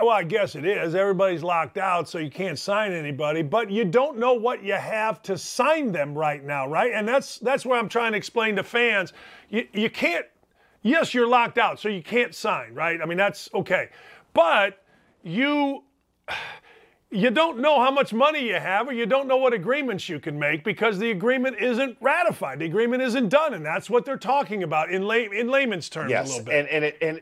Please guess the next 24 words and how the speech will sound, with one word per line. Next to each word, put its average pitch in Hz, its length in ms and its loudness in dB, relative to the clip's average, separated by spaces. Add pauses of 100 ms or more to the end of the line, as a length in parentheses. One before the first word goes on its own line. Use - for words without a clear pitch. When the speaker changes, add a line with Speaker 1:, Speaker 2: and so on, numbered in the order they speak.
Speaker 2:
and 180 260 -6
normally 208 540 6
what 143 220 4
happens 123 580 -4
in 110 160 -14
a 104 80 -10
spot 104 460 -2
like 95 240 -4
this, - 400 -4 (560)
Carlos 170 520 4
Correa, 127 600 0 (100)
Freddie 139 360 0
Freeman, 120 500 -4
Clayton 127 380 0
Kershaw, 110 600 0
Anthony 120 420 -6
Rizzo, 104 380 -2
the 101 140 -6
top 151 400 0
end 139 160 0
of 120 80 2
the 113 60 -4
market, 104 440 -2
Dan, 101 300 -4